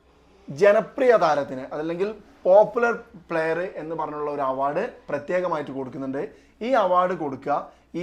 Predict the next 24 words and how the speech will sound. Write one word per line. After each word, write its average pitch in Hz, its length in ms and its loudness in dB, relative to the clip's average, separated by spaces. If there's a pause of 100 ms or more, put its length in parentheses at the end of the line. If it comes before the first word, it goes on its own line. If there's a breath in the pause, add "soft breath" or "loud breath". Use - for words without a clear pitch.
ഇരുപത്തിയാറ് 175 580 0 (100)
ആളുകളും 151 380 -4 (180)
വ്യത്യസ്തമായ 151 560 -6 (120)
കാറ്റഗറിയിലെ 143 500 -6 (100)
നാല് 160 300 -2
കാറ്റഗറിയിലും 147 600 -2 (400 loud breath)
ഇരുപത്തിയാറ് 170 600 0 (100)
ആളുകൾ 151 340 0
അവിടെ 143 260 0
വന്ന് 135 280 -2 (480 loud breath)
അതിൽ 196 260 0
നിന്നും 170 220 -4 (100)
ബെസ്റ്റ് 147 360 -6
പ്ലെയറെ 147 340 -2 (320)
തിരഞ്ഞെടുക്കാനുള്ള, 139 800 -4 (380)
പോപ്പുലർ 170 440 0
പ്ലെയറെ 151 340 -6
തിരഞ്ഞെടുക്കാനുള്ള 135 760 -6 (500 loud breath)
ഒരു 156 160 -2 (540 soft breath)
ക്യു 175 160 2
ആർ 170 140 0
കോഡ് 160 200 0 (200)
അവിടെ 147 220 0
ഉണ്ടാവും. 143 280 0